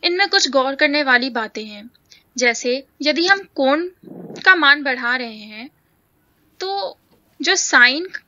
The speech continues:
का मान है वह भी बढ़ रहा है, परंतु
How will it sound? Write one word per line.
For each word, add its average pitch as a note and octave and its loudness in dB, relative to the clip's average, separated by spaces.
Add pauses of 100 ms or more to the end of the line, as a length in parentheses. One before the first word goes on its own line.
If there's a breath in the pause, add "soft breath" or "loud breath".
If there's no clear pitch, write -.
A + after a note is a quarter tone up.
(160)
का F#4 6
मान A#3 0
है A#3 -12 (280)
वह D4 -4
भी D#4+ -4
बढ़ A#3+ -6
रहा G#3 -16
है, G3+ -20 (420 soft breath)
परंतु C4 2